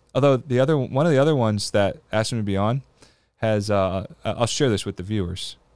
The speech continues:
right? Has a much lesser social media following than me, but his podcast is through iHeart,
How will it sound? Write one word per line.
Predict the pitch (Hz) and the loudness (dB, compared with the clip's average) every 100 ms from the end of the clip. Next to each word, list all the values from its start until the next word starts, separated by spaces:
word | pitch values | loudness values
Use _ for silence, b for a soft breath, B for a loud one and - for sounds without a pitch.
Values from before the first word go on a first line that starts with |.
| - | -6
right? | 95 95 _ B B B | -4 -4 _ B B B
Has | 117 110 101 95 - - | 2 4 4 0 -12 -6
a | 113 | -2
much | 131 - 98 | -2 -2 -6
lesser | 95 110 131 - 127 110 | -6 -2 -2 0 0 0
social | - 107 107 | 0 -4 -2
media | 104 104 95 | -4 -4 -4
following | 92 87 87 | -4 -6 -6
than | 87 | -8
me, | 87 87 _ _ _ _ | -8 -10 _ _ _ _
but | 104 107 - _ _ _ | -2 0 0 _ _ _
his | 110 104 95 - _ | -4 -2 -4 -10 _
podcast | 104 113 - 101 - | -2 -2 0 -4 -4
is | |
through | - 87 | -8 -6
iHeart, | 87 101 127 139 | -2 -2 -2 -4